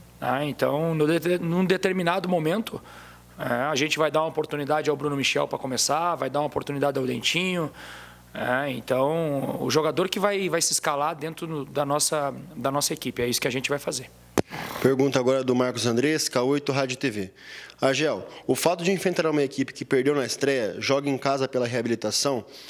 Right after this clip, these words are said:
Speaker 2: torna um jogo estratégico na parte emocional? Valorizar a posse de bola para desestabilizar o adversário?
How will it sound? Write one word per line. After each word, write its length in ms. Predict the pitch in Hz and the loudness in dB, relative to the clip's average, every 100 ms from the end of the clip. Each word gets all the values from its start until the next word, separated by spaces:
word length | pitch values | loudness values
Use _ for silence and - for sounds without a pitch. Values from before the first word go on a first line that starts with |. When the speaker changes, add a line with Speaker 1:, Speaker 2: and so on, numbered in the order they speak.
| - - | -20 2
Speaker 2:
torna 220 | 147 165 | 4 4
um 100 | 175 | 2
jogo 220 | 147 147 | 2 2
estratégico 640 | 143 - 123 - 143 135 131 | 0 2 0 2 0 0 -2
na 120 | 123 | 0
parte 280 | 127 120 123 | 0 0 0
emocional? 640 | 120 113 117 131 117 - - - - - | -2 0 2 2 0 -6 -18 -16 -16 -2
Valorizar 420 | 123 143 147 151 | 2 2 4 2
a 60 | 170 | 2
posse 260 | 170 160 - | 0 0 0
de 80 | |
bola 260 | 135 127 123 | 0 0 0
para 200 | 131 127 | 0 -2
desestabilizar 720 | 135 143 147 143 135 120 131 | 0 -2 -2 0 0 2 0
o 20 | |
adversário? 640 | 123 110 110 - 175 202 | 0 -2 -2 0 0 -2